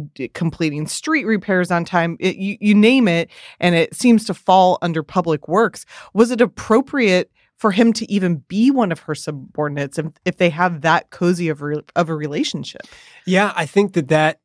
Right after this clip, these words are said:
Speaker 2: is something that every, a lot of people are asking themselves right now, like, "Why was he elevated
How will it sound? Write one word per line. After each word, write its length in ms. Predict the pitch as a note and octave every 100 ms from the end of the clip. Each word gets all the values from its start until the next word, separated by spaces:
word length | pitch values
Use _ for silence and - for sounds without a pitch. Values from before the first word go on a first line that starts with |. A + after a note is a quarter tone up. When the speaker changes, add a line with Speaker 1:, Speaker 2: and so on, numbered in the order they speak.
| _
Speaker 2:
is 320 | D#3 D3 C#3+ -
something 380 | D#3 C#3+ D3
that 220 | C3+ C3 B2+ A3+ D#4 -
every, 240 | E3 D3+ E3
a 80 | D#3+
lot 140 | F3
of 60 | D3+
people 180 | D#3
are 80 | C#3+
asking 280 | B2+ C3 C3+
themselves 420 | B2 - B2 A#2
right 160 | A#2+ A#2
now, 160 | B2 A#2
like, 160 | G#2+
"Why 220 | A2 C#3
was 160 | D#3 C#3+
he 100 | C#3+
elevated 540 | B2+ C#3 B2+ B2 A#2+